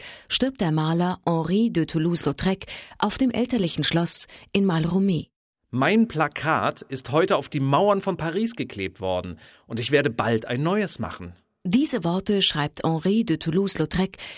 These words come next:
Speaker 1: im Oktober achtzehnhunderteinundneunzig an seine Mutter. So lapidar er dieses Ereignis auch formuliert,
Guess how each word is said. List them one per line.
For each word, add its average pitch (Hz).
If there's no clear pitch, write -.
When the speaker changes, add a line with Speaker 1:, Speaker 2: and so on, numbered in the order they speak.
Speaker 1:
im 226
Oktober 226
achtzehnhunderteinundneunzig 165
an 190
seine 185
Mutter. 196
So 175
lapidar 156
er 147
dieses 143
Ereignis 165
auch 156
formuliert, 170